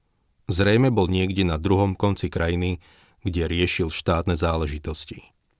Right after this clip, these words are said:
Možno zastupoval Nebukadnesara pred nejakými panovníkmi. Musím povedať, že táto jeho absencia je veľmi zaujímavá.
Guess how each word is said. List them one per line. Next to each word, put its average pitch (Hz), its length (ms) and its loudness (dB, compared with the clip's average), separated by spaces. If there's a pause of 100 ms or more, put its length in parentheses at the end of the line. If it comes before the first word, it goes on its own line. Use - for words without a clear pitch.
(580)
Možno 98 400 2
zastupoval 85 560 0
Nebukadnesara 90 880 0 (320)
pred 82 160 -2
nejakými 87 480 0
panovníkmi. 82 800 -4 (880)
Musím 85 320 0
povedať, 90 560 -2 (400)
že 82 160 -2
táto 104 400 2
jeho 98 240 2
absencia 92 720 0
je 76 160 -2
veľmi 87 320 0
zaujímavá. 78 720 -6